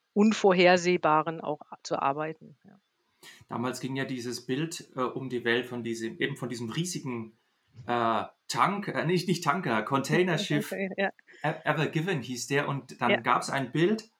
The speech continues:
Speaker 2: wo, wo daneben <laughs> so ein ganz kleiner Bagger war, der versucht hat, dieses Schiff wegzubaggern. Fantastisch. Seid ihr dieser Bagger?
Speaker 1: Wir sind wahrscheinlich genau dieser kleine Bagger, ja.
Speaker 2: Ah.
Speaker 1: Also das ist wahrscheinlich <laughs> echt gut,
Speaker 2: <laughs>
Speaker 1: ähm,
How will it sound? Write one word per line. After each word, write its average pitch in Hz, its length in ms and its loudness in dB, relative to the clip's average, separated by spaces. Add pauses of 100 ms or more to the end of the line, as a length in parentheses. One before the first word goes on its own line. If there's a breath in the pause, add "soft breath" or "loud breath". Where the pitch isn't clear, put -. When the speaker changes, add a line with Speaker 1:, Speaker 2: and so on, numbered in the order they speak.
Speaker 2:
wo, 135 140 0 (260)
wo 139 260 -4
daneben 139 560 0
<laughs> - 80 -20
so - 220 -4 (100)
ein 160 200 -2
ganz - 320 -4
kleiner 117 480 -2 (240 loud breath)
Bagger 120 420 2
war, 107 260 8
der 123 180 0
versucht 165 520 2
hat, - 180 -4
dieses 165 480 2
Schiff 175 240 4
wegzubaggern. 117 680 2 (260 loud breath)
Fantastisch. 147 760 0 (460 soft breath)
Seid 202 480 -2
ihr 208 240 -2
dieser 175 340 -4
Bagger? - 420 -4 (600 soft breath)
Speaker 1:
Wir 220 180 6
sind 349 180 8
wahrscheinlich 311 400 10
genau 269 280 10
dieser 269 260 6
kleine 240 320 6
Bagger, 220 380 8
ja. 196 200 6
Speaker 2:
Ah. - 20 8
Speaker 1:
Also 214 200 6
das 214 200 2
ist 247 260 2
wahrscheinlich 247 500 8
<laughs> 349 340 12
echt 311 380 10
gut, 311 320 10
Speaker 2:
<laughs> - 540 -6
Speaker 1:
ähm, 240 440 12